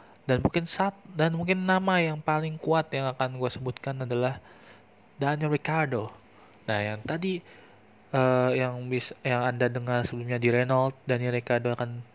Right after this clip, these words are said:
ke tim besar. Mungkin gua akan memasukkan nama Daniel Ricciardo ke Ferrari. Nah, alasan pertama mungkin Daniel Ricciardo ke Ferrari karena, eh, kepribadiannya dia. Kepribadiannya dia,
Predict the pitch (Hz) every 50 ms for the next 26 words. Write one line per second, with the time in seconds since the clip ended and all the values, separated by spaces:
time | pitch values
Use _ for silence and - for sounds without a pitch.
0 | - - - 123 123 123 120 117 - 135 135 - - - - 165 - - - -
1 | - - - - - - - - - - - - 139 139 - 175 170 165 165 170
2 | - 156 156 147 156 147 - - - 151 147 147 147 151 151 151 151 151 143 143
3 | 139 135 139 139 135 131 - 139 135 131 131 - - - - - 139 139 139 139
4 | 135 135 127 120 117 117 - - - _ _ _ - - - - - - - 117
5 | 107 95 - - - - - - - - - - - - - - _ _ _ _
6 | _ _ - 143 143 156 160 151 160 160 156 160 - 160 160 156 156 139 120 117
7 | - - - - - - - - - - - _ _ _ - 139 127 - - 131
8 | 123 120 120 - - - - - - - 135 123 127 127 127 123 120 117 - 131
9 | 123 120 117 117 123 113 113 113 113 113 - - 123 117 - - 123 120 120 120
10 | 123 120 120 117 123 - - - - - - - - - - 131 127 123 139 143
11 | 147 143 - - - - - _ _ _ _ - _ _ _ _ - - 131 131
12 | 131 - - - - - 156 147 139 139 143 139 135 139 135 139 139 135 143 143
13 | 135 120 120 - - - _ - - - _ _ - - - - _ - - -
14 | 127 - - 139 135 135 139 139 135 139 135 143 139 131 135 139 143 143 143 143
15 | 143 143 143 143 143